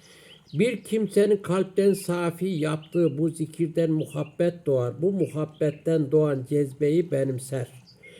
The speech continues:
Hoşuna giderse kalbi genişletemezsin. Cezbeyi öneme-, önemsemez de olmaması için zorlarsan kalbin genişler, daha fazla muhabbeti muhafaza edersin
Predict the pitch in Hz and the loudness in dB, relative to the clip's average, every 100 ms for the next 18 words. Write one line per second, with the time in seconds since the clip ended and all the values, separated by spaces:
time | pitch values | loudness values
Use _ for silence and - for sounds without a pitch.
0 | - - - 139 131 143 175 135 127 180 | -20 -20 -4 -4 -2 0 0 0 0 2
1 | 196 - 143 190 - - 143 143 131 170 | 2 0 -4 -4 -10 -8 -2 0 -2 -6
2 | - 139 131 - 127 135 151 156 127 - | -4 -2 -4 -6 -6 0 4 4 2 -4
3 | 120 101 - _ _ _ _ _ - - | -10 -10 -14 _ _ _ _ _ -20 -20
4 | - - 156 165 160 170 180 185 170 160 | -20 0 4 6 4 4 6 6 6 4
5 | 165 156 160 170 160 160 160 156 156 151 | 4 2 0 0 2 4 2 0 0 2
6 | 175 185 180 135 123 - 170 196 202 160 | 4 2 0 -4 -6 -4 4 6 6 4
7 | 139 135 123 135 123 - 123 113 139 139 | 2 -2 -4 -10 -10 -6 -6 -2 -2 0
8 | 170 233 - - 160 214 - - - _ | 2 0 0 0 0 -2 -10 -20 -20 _
9 | - - 151 156 160 208 180 135 151 151 | -14 -2 2 2 2 0 0 0 2 2
10 | - - 127 117 143 131 185 190 147 143 | 0 -2 -2 -2 -4 -2 -2 -2 -4 -2
11 | 156 160 156 - 147 147 - 143 156 160 | -2 -2 -2 -6 -8 -6 -4 -4 -2 -2
12 | 139 - 143 139 147 147 196 160 131 117 | -4 -4 -6 -2 0 2 4 6 4 0
13 | - - 104 | -2 -8 -12